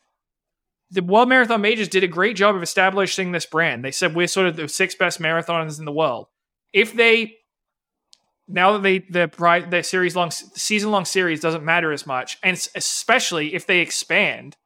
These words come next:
to up to nine marathons in a couple years, that brand they've worked hard to achieve, maybe it still exists for the regular runner, but for the fans of elite running like us,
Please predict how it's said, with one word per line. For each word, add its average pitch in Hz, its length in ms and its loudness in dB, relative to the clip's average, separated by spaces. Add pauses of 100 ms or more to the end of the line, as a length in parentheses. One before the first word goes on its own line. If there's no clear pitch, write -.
(580)
to 160 420 2 (640)
up 175 140 0
to 165 120 -2
nine 165 440 2
marathons 156 840 -2 (200)
in 165 80 -6
a 156 60 -4
couple 156 260 -4
years, 127 440 -8 (580)
that 185 240 4
brand 220 360 4
they've 214 160 4
worked 208 280 4
hard 190 240 4
to 180 100 -2
achieve, 196 380 -2
maybe 208 280 4
it 269 100 0
still 254 200 4
exists 208 360 2
for - 100 -12
the 165 100 0
regular 175 320 2
runner, 233 280 4
but 214 180 -2
for 180 80 -10
the 185 80 -2
fans 208 320 2
of 208 60 0
elite 196 220 2
running 185 220 4
like 170 200 2
us, 175 360 2